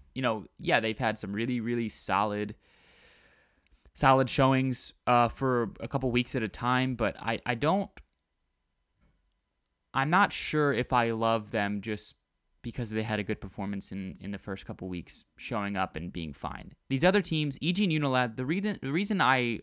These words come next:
prefer them to get one of these spots or both of them get into that is because they had rough starts. They're all good teams. They have good players, but they've had rough starts, and then they've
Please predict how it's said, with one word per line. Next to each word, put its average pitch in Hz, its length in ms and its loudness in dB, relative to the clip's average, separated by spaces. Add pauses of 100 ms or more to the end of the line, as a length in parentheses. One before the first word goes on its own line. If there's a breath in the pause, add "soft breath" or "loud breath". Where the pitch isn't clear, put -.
(160)
prefer 151 480 0
them 123 460 0
to 95 160 -8
get 123 280 0
one 117 160 -2
of 104 60 -4
these 104 180 -4
spots 104 540 -2
or 156 220 0
both 127 240 0
of 139 60 -6
them 151 140 0
get 151 140 0
into 156 140 -6
that 151 240 -2
is 135 120 -4
because 131 460 0 (760 loud breath)
they 139 120 4
had 170 220 6
rough 131 260 4
starts. - 560 0 (380)
They're 160 100 4
all 220 140 6
good 160 240 2
teams. 139 220 0
They 135 60 0
have 113 100 -6
good - 180 -4
players, 120 240 -4
but 104 120 -10
they've 120 140 -6
had 165 220 -2
rough 120 260 0
starts, - 500 -2
and 117 160 -6
then 120 140 -6
they've 117 220 -6